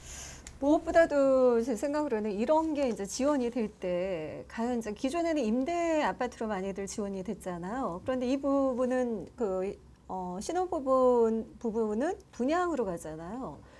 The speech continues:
이 분양에 대해서 지금 논란이 좀 있는 것 같은데 찬반 논란.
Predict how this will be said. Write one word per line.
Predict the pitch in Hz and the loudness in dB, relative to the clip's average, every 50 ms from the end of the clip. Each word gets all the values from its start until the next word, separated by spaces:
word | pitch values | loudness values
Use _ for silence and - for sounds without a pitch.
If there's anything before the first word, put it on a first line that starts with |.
| - - - - | -20 -18 -8 -4
이 | 262 294 294 | -2 -2 -2
분양에 | 311 - 285 277 349 359 359 349 349 339 320 311 302 302 | 0 0 2 4 4 4 4 4 2 2 2 0 0 0
대해서 | 294 269 226 214 226 233 226 - 226 | 0 2 2 4 2 2 2 0 -4
지금 | 220 - 220 202 | -2 -2 -4 0
논란이 | 196 214 233 262 285 277 247 | 0 2 2 2 2 0 -2
좀 | 233 - 226 190 | -2 -2 -4 -2
있는 | 185 202 233 233 | -2 -2 -2 -2
것 | 220 | -2
같은데 | 196 185 - 175 151 180 | -4 -6 -6 -8 -10 -8
찬반 | - - 269 262 269 294 285 | -8 -8 -6 -6 -4 -4 -4
논란. | 233 190 180 170 160 160 170 190 202 170 143 151 | -4 -4 -4 -4 -4 -6 -6 -6 -6 -8 -8 -10